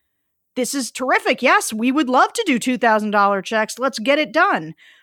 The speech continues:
Uh, well, of course, Republicans, uh, must be absolutely tearing out their hair, uh, that they had negotiated this deal, and now the president is gonna make them be the ones to have to say no.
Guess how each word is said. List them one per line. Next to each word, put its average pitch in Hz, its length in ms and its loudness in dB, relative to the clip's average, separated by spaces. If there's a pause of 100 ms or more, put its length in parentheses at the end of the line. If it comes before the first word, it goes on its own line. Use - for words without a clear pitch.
(100)
Uh, 220 260 4
well, 240 160 4
of 226 140 -2
course, 247 260 0
Republicans, 233 920 -2
uh, 208 260 4
must 208 240 -2
be 202 140 -4
absolutely 190 640 -4
tearing 196 420 -8
out 165 180 -6
their 160 140 -6
hair, 214 500 0 (360)
uh, 220 200 2
that 185 140 -6
they 196 80 -4
had 180 120 -6
negotiated 180 600 -6
this 160 140 -12
deal, 185 320 -4
and 185 100 -10
now 175 140 -4
the 170 80 -8
president 175 500 -8
is 185 80 -16
gonna 185 160 -8
make 180 300 -10
them 226 480 2 (180)
be 247 120 -2
the 226 100 0
ones 196 480 -2
to 214 80 -6
have 170 320 -4
to 170 100 -12
say 175 300 -8
no. 190 480 -2